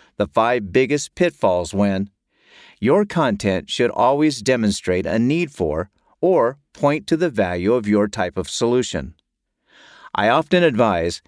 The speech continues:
it's easier to find hungry people than it is to try to make people hungry. Marketing is the art of finding those prospects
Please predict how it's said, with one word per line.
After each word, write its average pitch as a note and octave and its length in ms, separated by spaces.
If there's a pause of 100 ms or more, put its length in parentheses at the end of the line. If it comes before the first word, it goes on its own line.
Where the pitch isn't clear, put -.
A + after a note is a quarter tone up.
(260)
it's C3+ 240
easier F#3 500
to C#3+ 180
find G#2 340
hungry D3 360
people G2+ 560 (240)
than G#2+ 160
it G#2 140
is B2 180
to A#2 140
try G#2 260
to G2+ 80
make G2+ 300
people G2 380
hungry. F2+ 520 (840)
Marketing C3 760
is B2+ 240
the C3 220
art A#2 320
of F2+ 120
finding A#2 400
those A#2 220
prospects G#2 680